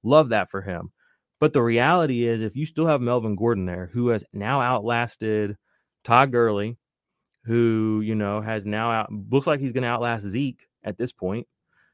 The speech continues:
um, I mean, fuck, he may outlast Derrick Henry, you know, if they keep giving him all those runs. And it's Melvin Gordon. Like, he's not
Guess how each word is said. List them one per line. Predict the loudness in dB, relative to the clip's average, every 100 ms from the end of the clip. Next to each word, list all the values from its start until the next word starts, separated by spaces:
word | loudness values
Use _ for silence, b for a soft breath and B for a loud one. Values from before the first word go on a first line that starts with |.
| _ _
um, | 0 0 0 -2 -4 -6 -10 _ _ _ _
I |
mean, | -4 -4
fuck, | 2 2 2
he | -2
may | 0 0
outlast | -2 0 -2 -2
Derrick | -2 0 0
Henry, | -2 -2 -6 -14 _ _ _ _ _
you | -6
know, | -4
if | -4
they | -6
keep | -8 -10
giving | -8 -6
him | -6
all | -4 -4
those | -4
runs. | -4 -4 -6 b b b b _ _
And | -2 0 0
it's | -2 4
Melvin | 4 4 0
Gordon. | 0 0 -2
Like, | -4
he's | -4 -2
not | -2 -2 -4